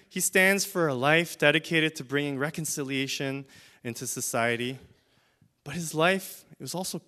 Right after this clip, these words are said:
cut tragically short. The dude died when he was thirty-nine years old. He actually used the story from today's passage as the backdrop for his final speech that he gave the night before he got killed.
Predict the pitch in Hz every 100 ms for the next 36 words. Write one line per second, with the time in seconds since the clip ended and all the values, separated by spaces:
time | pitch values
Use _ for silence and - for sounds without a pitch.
0 | - - 190 - - 160 156 - 156 -
1 | 165 127 - _ _ 151 147 208 170 151
2 | 160 175 151 135 117 - 165 170 160 156
3 | 147 139 165 135 - _ _ _ _ _
4 | _ _ _ _ _ _ _ _ _ _
5 | _ _ _ - 202 233 208 143 175 208
6 | 196 - - - _ _ 135 - - 165
7 | 170 165 143 - 147 160 156 139 117 113
8 | 127 123 131 - - 123 - 110 143 170
9 | - 160 147 - 127 120 110 - 143 156
10 | 147 - 139 196 - - _ _ _ _
11 | - 107 113 127 131 120 110 120 131 -
12 | 104 - 113 110 104 90 - 117 95 80